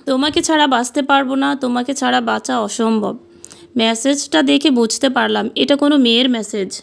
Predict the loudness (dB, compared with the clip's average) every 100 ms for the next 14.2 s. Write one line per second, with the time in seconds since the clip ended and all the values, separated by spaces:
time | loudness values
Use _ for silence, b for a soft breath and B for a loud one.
0 | -6 -4 0 -2 0 0 2 0 0 0
1 | 2 2 0 -2 -4 -2 -2 0 0 2
2 | 2 0 -2 -6 -8 -10 -4 -2 0 0
3 | 0 2 2 4 2 2 2 0 -4 -8
4 | B B B -2 2 4 2 0 -2 0
5 | 0 0 -2 0 0 0 -4 -10 -4 -2
6 | -2 -2 -2 -2 -2 0 -2 -2 -2 -2
7 | -4 B B -2 2 2 2 2 2 -2
8 | 0 0 0 0 0 0 -2 -2 -2 -2
9 | -4 -6 _ -2 -2 0 2 2 2 2
10 | 2 2 2 0 0 -2 -2 -2 0 0
11 | 2 0 0 -2 0 -2 -2 -2 0 0
12 | 2 0 0 -4 B B B -2 0 2
13 | 0 2 2 4 2 0 0 0 0 0
14 | -2 -4